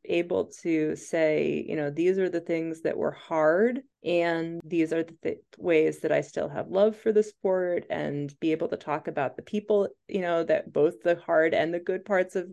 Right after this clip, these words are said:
the relationships with the people in the sport. And I think that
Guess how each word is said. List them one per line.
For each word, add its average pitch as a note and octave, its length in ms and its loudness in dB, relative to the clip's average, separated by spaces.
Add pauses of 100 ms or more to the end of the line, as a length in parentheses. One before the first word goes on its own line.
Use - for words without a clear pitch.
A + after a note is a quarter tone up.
(100)
the F#3 100 -2
relationships F#3 680 -2
with F3+ 80 -6
the E3+ 80 -8
people F3+ 300 -4
in F3 40 -2
the F3 80 -4
sport. E3 340 -2
And E3 80 -4
I E3 80 0
think G3 240 -4
that F3 120 0